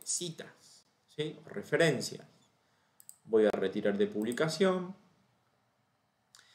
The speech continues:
y voy a visualizar cómo es que este artículo, ¿sí?, este nombre en particular, me aparece en cursiva aquí.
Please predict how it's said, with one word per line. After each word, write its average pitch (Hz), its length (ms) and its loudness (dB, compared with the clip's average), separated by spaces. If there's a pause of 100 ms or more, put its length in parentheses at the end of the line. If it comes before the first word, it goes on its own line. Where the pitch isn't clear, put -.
(480)
y 156 100 2
voy 190 120 8
a 180 40 10
visualizar 151 680 2 (320)
cómo 185 500 6
es 165 220 0
que 156 420 0
este 139 340 0
artículo, 131 760 0 (380)
¿sí?, 123 280 -2
este 120 220 -4
nombre 113 460 0
en 127 120 -8
particular, - 800 -2 (240)
me 123 140 0
aparece 127 480 2
en 120 80 -2
cursiva 104 760 -2 (560)
aquí. 104 420 -8